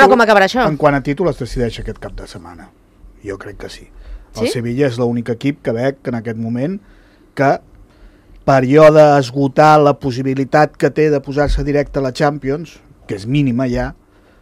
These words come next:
Speaker 1: però la possibilitat aquesta que té ha de guanyar.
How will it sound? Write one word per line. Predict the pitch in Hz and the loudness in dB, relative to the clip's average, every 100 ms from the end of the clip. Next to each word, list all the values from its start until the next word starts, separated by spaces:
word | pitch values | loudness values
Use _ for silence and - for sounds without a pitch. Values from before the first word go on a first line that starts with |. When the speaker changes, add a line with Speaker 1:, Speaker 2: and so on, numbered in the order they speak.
| _ _ | _ _
Speaker 1:
però | 113 113 | -6 -4
la | 113 | -4
possibilitat | 117 110 117 123 | -8 -10 -8 -8
aquesta | 120 123 - 120 | -6 -8 -8 -8
que | 120 | -4
té | 139 170 - - | -2 -2 -6 -8
ha | 123 | -4
de | 120 | -4
guanyar. | 104 104 98 | -8 -12 -14